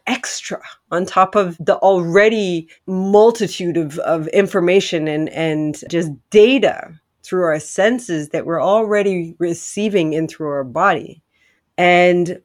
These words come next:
because I'm sensitive, then, yeah, it's hard for me to, to understand other people's processes as much as I would like. I know what they are, but to really understand it,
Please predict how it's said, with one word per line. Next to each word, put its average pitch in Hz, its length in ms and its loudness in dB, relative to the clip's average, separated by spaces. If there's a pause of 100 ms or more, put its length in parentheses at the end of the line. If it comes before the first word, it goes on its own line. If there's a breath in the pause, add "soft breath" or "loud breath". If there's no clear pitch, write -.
(180)
because 208 680 2
I'm 160 680 0 (160)
sensitive, - 880 -2 (680)
then, 208 800 2 (100)
yeah, 202 440 -6
it's 160 220 -8
hard 220 280 -2
for 214 160 -6
me 196 200 0
to, 170 520 0
to - 240 -14
understand 190 1400 0 (600)
other 185 240 4
people's 175 420 -6
processes 170 920 -4
as - 240 -10
much 165 320 -6
as 165 160 -8
I 156 200 -4
would 151 240 -6
like. 143 680 -8 (1600)
I 160 180 -2
know 165 220 4
what 151 240 -2
they 143 160 -2
are, 196 320 0
but 185 300 0
to 175 100 -6
really 226 580 0
understand 170 960 -2
it, - 200 -14